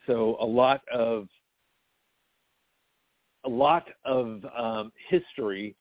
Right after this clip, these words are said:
has gone into our conversation today. Um, but before we get to Wayne,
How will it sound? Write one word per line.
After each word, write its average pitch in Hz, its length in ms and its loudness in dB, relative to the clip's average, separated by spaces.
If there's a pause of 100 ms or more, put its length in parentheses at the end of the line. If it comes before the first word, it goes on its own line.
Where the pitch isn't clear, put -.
has 120 240 -4
gone 123 320 -2
into 120 920 2
our 120 140 4
conversation 180 640 0
today. 104 300 -8 (580)
Um, 135 320 4
but 139 140 2
before 156 300 2
we 214 120 -2
get 170 320 0
to 156 80 -10
Wayne, 135 400 -8